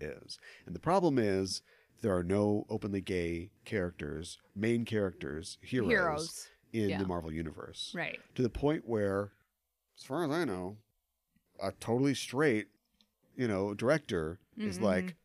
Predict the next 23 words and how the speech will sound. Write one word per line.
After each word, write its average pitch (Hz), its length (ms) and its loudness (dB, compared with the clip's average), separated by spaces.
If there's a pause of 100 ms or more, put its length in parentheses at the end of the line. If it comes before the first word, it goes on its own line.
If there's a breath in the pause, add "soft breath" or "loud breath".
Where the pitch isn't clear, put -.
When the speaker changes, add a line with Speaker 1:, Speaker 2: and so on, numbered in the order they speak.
(280)
Speaker 1:
"I'm 220 520 2 (160)
also 123 280 2
an 123 60 2
actor. 101 420 0
I'm 170 100 6
gonna 190 160 6
be 139 220 2
in 175 100 8
this 123 180 -2
movie, 92 440 0 (760)
and 127 100 0
I'm 139 120 2
gonna 143 140 2
specifically 170 1000 2 (100)
make 135 260 4
sure 127 280 0
everybody 175 380 6
knows 170 220 8
this 135 120 2
character 131 440 4
is 95 100 -2
gay." 95 480 4 (460)
Speaker 2:
Right. 180 320 -6